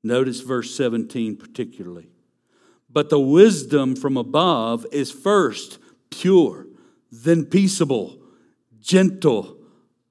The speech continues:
open to reason, full of mercy and good fruits, impartial and sincere."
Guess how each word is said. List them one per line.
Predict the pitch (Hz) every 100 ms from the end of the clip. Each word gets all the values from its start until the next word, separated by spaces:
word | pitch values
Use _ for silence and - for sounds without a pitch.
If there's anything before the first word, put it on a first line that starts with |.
| _
open | 175 226 220 208 151
to | 147
reason, | 139 160 196 170 131 104 87 - _ _ _
full | - - 226 226 180 151 131
of | 143 120
mercy | 139 185 180 - 147 127 127
and | 135 135 117
good | 147 170
fruits, | - - 156 120 - - - - _
impartial | 190 185 151 - - 220 190 190 180 120 85 - - _
and | 139 143 143 143 131
sincere." | - - 131 117 - - - 120 98 90 87 -